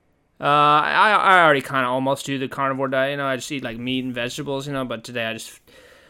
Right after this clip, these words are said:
I just didn't feel like cooking any vegetables, you know, it's like, "Ah, whatever, you know, don't need the cal-, don't need the empty calories,"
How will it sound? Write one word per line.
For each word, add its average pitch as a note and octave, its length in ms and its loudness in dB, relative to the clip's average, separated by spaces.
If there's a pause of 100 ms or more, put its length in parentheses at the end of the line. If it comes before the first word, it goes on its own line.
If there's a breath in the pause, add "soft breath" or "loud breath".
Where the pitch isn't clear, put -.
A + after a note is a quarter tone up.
(120)
I F#3+ 60 2
just E3 100 0
didn't D#3 140 2
feel D#3+ 100 6
like D3 140 4
cooking D#3 260 2
any C#3 140 2
vegetables, C#3+ 520 0
you D#3 60 -2
know, D3+ 60 0
it's D3+ 100 -4
like, E3+ 160 0
"Ah, F#3 160 6
whatever, C#3+ 300 6
you C#3+ 60 4
know, D3 100 0 (100)
don't D3 160 -2
need C#3 80 -4
the C3 80 -6
cal-, C#3+ 380 0
don't E3 180 2
need E3 140 0
the - 120 -2
empty D#3 320 0
calories," D3+ 800 2